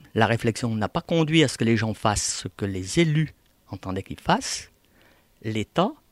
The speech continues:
coupe les finances de l'information. Donc, la directive Bolkestein, je crois, n'est pas enterrée.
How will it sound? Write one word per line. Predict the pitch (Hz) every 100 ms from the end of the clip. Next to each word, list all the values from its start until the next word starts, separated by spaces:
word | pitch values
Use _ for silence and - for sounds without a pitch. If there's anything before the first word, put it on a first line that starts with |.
| _
coupe | 254 - _ - -
les | 113
finances | - 104 135 175 - - -
de | - 101
l'information. | 92 117 165 170 - - 139 117 117 - - 107 _ _ _ _
Donc, | 139 165 - - - _ _
la | 127
directive | 131 131 107 - 147 127 - _
Bolkestein, | 113 104 107 - 110 98 90 92 - -
je | -
crois, | - 110 104 - _ _ -
n'est | 113 151 190 -
pas | 135 139 - _
enterrée. | 101 90 - - 120